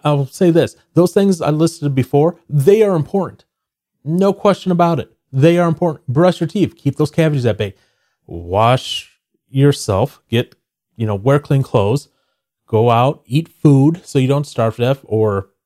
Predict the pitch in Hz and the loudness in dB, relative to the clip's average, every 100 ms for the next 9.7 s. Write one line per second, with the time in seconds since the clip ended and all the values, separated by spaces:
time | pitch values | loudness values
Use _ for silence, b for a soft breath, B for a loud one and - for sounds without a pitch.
0 | _ 104 98 95 - _ _ 104 104 92 | _ -14 -14 -14 -20 _ _ -10 -8 -10
1 | 107 104 98 98 101 107 - 98 101 - | -10 -10 -10 -10 -10 -10 -12 -14 -14 -12
2 | 107 95 95 95 _ 95 98 - 101 - | -12 -10 -12 -14 _ -18 -18 -12 -12 -12
3 | 104 98 120 b b b b _ 104 107 | -16 -12 -14 b b b b _ -4 -2
4 | 101 95 508 508 523 B B B _ _ | -2 -6 -8 -6 -6 B B B _ _
5 | _ _ _ _ _ _ _ _ _ _ | _ _ _ _ _ _ _ _ _ _
6 | 131 - 190 - - 165 156 151 - 139 | -12 -4 -4 -2 2 4 4 0 -2 2
7 | 139 160 185 - 101 95 98 - _ _ | 4 4 2 0 0 -2 -6 -14 _ _
8 | - 139 - 131 123 117 107 123 107 - | 2 2 2 4 4 4 0 0 -4 -6
9 | 98 95 87 - 127 90 | -8 -8 -6 -2 -2 -4